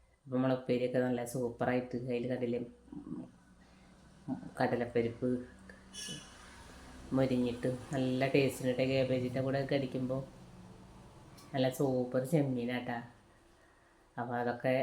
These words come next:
ഏ, കറിയും കലക്കി വെച്ച് പകുതി ബാക്കി നന്നാക്കി എടുത്തിട്ട് പകുതി മസാലയും തേച്ചിട്ടാ. അപ്പോൾ ഇഞ്ചി വെളുത്തുള്ളി പേസ്റ്റും കുരുമുളക് പൊടിയും ഉപ്പും മുളകും പൊടിയും മഞ്ഞൾപ്പൊടിയൊക്കെ ഇട്ടിട്ട് കണ്ട് തിരുമ്മി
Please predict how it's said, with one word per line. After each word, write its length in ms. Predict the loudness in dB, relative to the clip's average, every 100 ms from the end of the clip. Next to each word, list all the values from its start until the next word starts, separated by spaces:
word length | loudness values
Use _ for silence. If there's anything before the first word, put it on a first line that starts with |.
| 2 0
ഏ, 40 | 2 2 0 0
കറിയും 340 | 2 2 0 -2 -10 -20 -20 -20 -14 -10 2
കലക്കി 300 | 2 4 4
വെച്ച് 200 | 2 2 2
പകുതി 360 | 4 4 0 0 -2 -8 -2
ബാക്കി 280 | 0 0 -2 -2
നന്നാക്കി 400 | 0 -2 -2 -2
എടുത്തിട്ട് 320 | -2 -6 -6 -8 -8 -2
പകുതി 400 | 0 0 2 0 -2 -14 -20 -20 -20 _ _
മസാലയും 440 | -6 0 0 2 2
തേച്ചിട്ടാ. 400 | 2 0 -2 -2 -2
അപ്പോൾ 160 | -4 0
ഇഞ്ചി 220 | 0 2 2
വെളുത്തുള്ളി 380 | 2 2 0 0 0
പേസ്റ്റും 460 | 0 -2 -2 0 -2 -4
കുരുമുളക് 440 | 0 0 0 -2 0
പൊടിയും 260 | 2 2 0 -6 -18 _
ഉപ്പും 260 | -4 -2 0
മുളകും 320 | -2 -2 -2 0
പൊടിയും 280 | 2 2 -2 -6 -6
മഞ്ഞൾപ്പൊടിയൊക്കെ 640 | -2 -2 -2 -2 0 0 -4
ഇട്ടിട്ട് 260 | -2 0 -2 -6 -20 _ _ _ _ _ _ _ _ _
കണ്ട് 180 | -4 -2 2
തിരുമ്മി 300 | 2 2